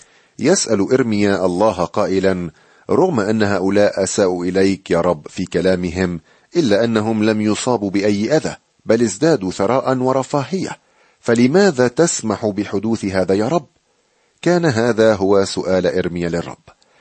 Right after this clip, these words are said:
كما أنني أنا وأنت صديقي المستمع نتساءل السؤال نفسه اليوم: "لماذا تسمح يا رب بحدوث مثل هذه الأشياء؟"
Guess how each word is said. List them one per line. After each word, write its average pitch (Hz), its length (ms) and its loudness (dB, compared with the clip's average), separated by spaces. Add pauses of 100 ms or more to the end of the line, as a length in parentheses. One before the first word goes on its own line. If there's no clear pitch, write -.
(220)
كما 92 340 0
أنني 98 400 0
أنا 104 140 0
وأنت 95 420 -2
صديقي 90 500 -2
المستمع 101 640 -2
نتساءل 113 720 0
السؤال 117 520 0
نفسه 123 380 -2
اليوم: 113 460 -2 (540)
"لماذا 131 460 2
تسمح 113 560 -4
يا 95 160 2
رب 98 220 0
بحدوث 95 520 -4
مثل 92 320 -4
هذه 87 300 -2
الأشياء؟" - 460 -8